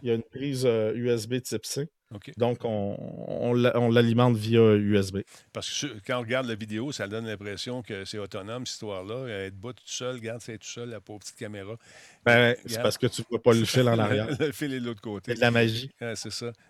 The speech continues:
Speaker 2: Si on regarde, on la voit
Speaker 1: Mais check,
Speaker 2: tout.
Speaker 1: c'est belle.
Speaker 2: Ah, vois-tu, regarde, le fil est caché, on le montre jamais. Ça donne vraiment l'impression qu'il n'y a pas de fil. Est-ce que c'est un peu pernicieux de faire ça ? Je pense que oui. Je pense que oui. Ouais, ok, ça
Speaker 1: Ouais,
Speaker 2: va.
Speaker 1: mais
Speaker 2: Non, non, je
Speaker 1: le gars,
Speaker 2: comprends.
Speaker 1: l'autre bord, lui, il voit le fil.
Speaker 2: <laughs> Ouais, c'est pour ça qu'il s'en a eu peur. Il,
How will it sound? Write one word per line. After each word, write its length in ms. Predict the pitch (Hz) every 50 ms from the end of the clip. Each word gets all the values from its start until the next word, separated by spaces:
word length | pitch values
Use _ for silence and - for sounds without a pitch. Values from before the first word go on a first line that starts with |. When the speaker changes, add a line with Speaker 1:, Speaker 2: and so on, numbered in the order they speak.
| _ _
Speaker 2:
Si 140 | - - 113
on 80 | 107 104
regarde, 420 | 107 107 117 127 127 113 101 98 -
on 80 | - 113
la 80 | 107
voit 80 | 107 104
Speaker 1:
Mais 60 | 101
check, 120 | - 196 196
Speaker 2:
tout. 60 | -
Speaker 1:
c'est 220 | 135 110 95 87
belle. 340 | 87 123 151 160 131 95 64 - -
Speaker 2:
Ah, 60 | 104
vois-tu, 220 | 104 107 - - 156
regarde, 200 | 147 160 156 123
le 80 | 104
fil 160 | 101 - 151
est 60 | 143 110
caché, 340 | - 113 101 - - 139
on 60 | 123 104
le 60 | 101
montre 200 | 110 123 127 107
jamais. 200 | 110 120 139 131
Ça 120 | - 117
donne 200 | 107 127 131 127
vraiment 260 | 113 120 127 151 160
l'impression 400 | 147 120 104 101 101 98 - 120 113
qu'il 60 | 104
n'y 40 | 110
a 40 | -
pas 120 | - 98
de 60 | -
fil. 140 | - 113 101 - - - - - -
Est-ce 140 | 135 -
que 80 | - 220
c'est 140 | - - 175
un 80 | 151 147
peu 140 | - 208 196
pernicieux 500 | - 208 170 156 151 143 - - 196 185
de 60 | -
faire 200 | - 160 147 127
ça ? 220 | - - 196 190 - _ _ _ _ _ -
Je 60 | -
pense 240 | _ - 123 135 -
que 100 | - 170
oui. 220 | 156 131 120 127 - _ _ _ 233 _ - - _ _ _ _ _ _ _ _ _ -
Je 60 | 58 60
pense 100 | 64 -
que 100 | - 67
oui. 220 | 64 60 60 62 _ _
Ouais, 140 | - 57 52 - -
ok, 200 | - 101 - 110
ça 80 | 110 110
Speaker 1:
Ouais, 60 | 110
Speaker 2:
va. 60 | 110 107
Speaker 1:
mais 340 | 104 95 87 87 95 95 92
Speaker 2:
Non, 120 | 90 90 87
non, 80 | 87 92
je 60 | 107
Speaker 1:
le 60 | 110
gars, 40 | 104
Speaker 2:
comprends. 160 | 95 123 143
Speaker 1:
l'autre 180 | 156 131 104 90
bord, 200 | 110 120 127 117
lui, 160 | 104 107 117
il 140 | 104 92 85
voit 160 | 85 82 101
le 80 | 101 87
fil. 260 | - - 85 85 82 - _ -
Speaker 2:
<laughs> 420 | - - - - - - - -
Ouais, 200 | 123 113 107 113
c'est 80 | 107 -
pour 120 | - 107
ça 120 | - 156 135
qu'il 80 | -
s'en 180 | - 117 101 101
a 40 | 107
eu 140 | 110 107
peur. 220 | 101 - - 135 143 110
Il, 180 | 113 117 110